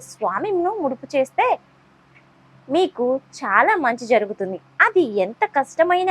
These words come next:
సమస్య అయినా సరే దాని నుంచి తొందరగా బయటపడడానికి పరిహారం దొరుకుతుంది.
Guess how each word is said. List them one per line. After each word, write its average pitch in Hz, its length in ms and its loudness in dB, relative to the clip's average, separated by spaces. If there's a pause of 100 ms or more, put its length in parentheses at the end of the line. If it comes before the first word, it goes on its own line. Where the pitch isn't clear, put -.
(120)
సమస్య 233 580 -6
అయినా 370 240 0
సరే 359 300 4 (500)
దాని 302 320 4
నుంచి 262 320 -4 (140)
తొందరగా 277 440 4
బయటపడడానికి 233 880 2
పరిహారం 247 680 2
దొరుకుతుంది. 220 500 2